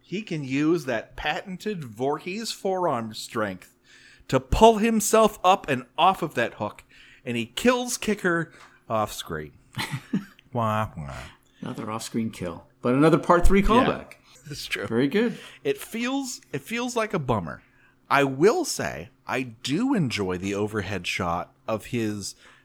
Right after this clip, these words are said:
Speaker 1: now severed upper half crawling across the floor, because I think that's a genuinely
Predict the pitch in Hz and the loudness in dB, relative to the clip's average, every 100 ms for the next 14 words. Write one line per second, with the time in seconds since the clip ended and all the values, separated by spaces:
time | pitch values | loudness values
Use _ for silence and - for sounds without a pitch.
0 | _ 107 117 117 113 - - 165 165 160 | _ -2 0 0 -2 -2 0 0 0 2
1 | 135 117 120 - 175 127 90 - 87 80 | 2 0 -2 -2 0 0 -2 -2 -2 -2
2 | - - _ _ _ _ - 156 147 151 | -6 -20 _ _ _ _ -2 0 0 0
3 | 143 135 - 139 127 131 - 104 - 175 | -4 -6 -4 -2 -2 -4 -8 -10 -4 0
4 | 160 60 - - - - 117 127 143 208 | 0 -2 -8 -14 -20 -12 -4 0 0 0
5 | 165 123 139 160 127 117 101 - 123 135 | -2 -2 -2 -2 -2 -4 -6 -6 -2 -2
6 | 139 139 135 131 123 | -2 -4 -4 -4 -6